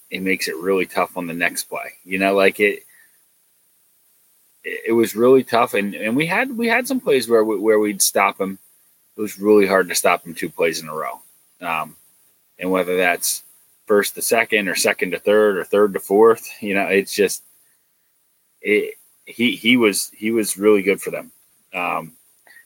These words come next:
and you know what? I think that's kind of what they found this second half of the year. Like, you look at it, I, I mean, maybe they tried that early, but, um, and maybe some of those games early in the year, that's, they fell behind and you have to get away from it a little bit. I, I don't really know,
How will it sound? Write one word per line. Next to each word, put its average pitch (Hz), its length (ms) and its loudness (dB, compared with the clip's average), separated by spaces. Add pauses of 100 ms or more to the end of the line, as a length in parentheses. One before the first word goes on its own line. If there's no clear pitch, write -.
(360)
and 135 320 2
you 123 140 -2
know 117 100 4
what? 113 140 6
I 113 100 2
think 117 200 -4
that's 107 220 2
kind 101 200 -4
of 90 80 -2
what 92 120 -2
they - 120 -2
found 85 440 -4 (500)
this 95 160 -4
second 87 320 -2
half 82 160 -2
of - 60 -20
the 73 80 -16
year. 78 300 -8 (220)
Like, 82 280 -6
you 90 160 -4
look 92 160 0
at 87 120 2
it, 82 220 0
I, 90 180 -4 (360)
I - 20 0
mean, 117 140 4
maybe 131 220 6
they 98 120 4
tried 90 300 0
that 82 180 0
early, 87 460 2 (400)
but, 85 200 -4 (340)
um, 82 360 -8 (300)
and 90 120 -8
maybe 92 200 -2
some 92 160 -2
of 92 60 0
those 87 200 2
games 92 300 0
early 90 200 2
in 87 60 -4
the 87 80 -6
year, 87 220 0
that's, 85 260 -6 (120)
they 90 140 -4
fell 90 200 0
behind 87 420 -2
and 85 140 -6
you 87 100 -2
have 85 220 -2
to 80 80 -20
get 87 120 0
away 87 220 4
from 85 220 -4
it 80 100 -8
a 80 80 -6
little 80 180 -6
bit. 80 200 -8
I, 90 220 -2
I - 20 0
don't 92 240 -2
really 85 240 0
know, 82 280 -4